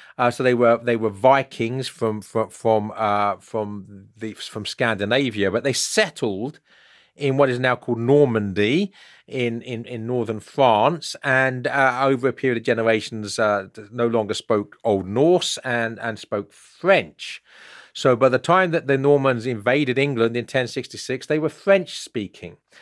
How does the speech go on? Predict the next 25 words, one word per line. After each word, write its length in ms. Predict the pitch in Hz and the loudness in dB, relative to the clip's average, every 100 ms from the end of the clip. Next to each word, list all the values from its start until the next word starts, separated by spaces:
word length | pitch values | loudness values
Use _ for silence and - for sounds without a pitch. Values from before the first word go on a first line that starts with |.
| - - - _ | -20 -20 -20 _
So 460 | - - 139 131 - | -4 4 4 4 0
the, 300 | 135 120 147 143 | -8 0 0 0
what 300 | 127 165 135 | 2 2 4
happened 300 | 165 160 139 | -2 0 2
after 280 | 139 - 120 | 2 2 2
that 340 | 160 151 - | 2 2 -2
is 160 | 135 143 | -6 -6
that 160 | 127 | -4
the 80 | 131 | 0
language 420 | 147 214 185 151 | 2 2 0 0
of 200 | 143 - | -2 -4
court, 500 | - 202 170 104 - | 0 6 6 6 0
the 80 | 120 | 0
language 380 | 143 170 151 135 | 0 2 2 2
of 100 | 117 | 4
nobility, 640 | 123 110 156 139 - 110 | 2 4 4 4 0 -2
the 140 | 104 120 | 0 2
language 360 | 160 147 135 | 2 0 -2
of 100 | 143 | 0
the 100 | 135 | 2
aristocracy, 760 | 135 120 - 175 - 117 - 104 | 2 0 2 2 2 -8 -6 -6
'cause 180 | 117 107 | -4 -4
the 100 | 117 | 0
Norman, 480 | 147 147 135 127 - - _ _ - | 2 2 0 -4 -14 -20 _ _ -10
uh, 140 | 131 | -4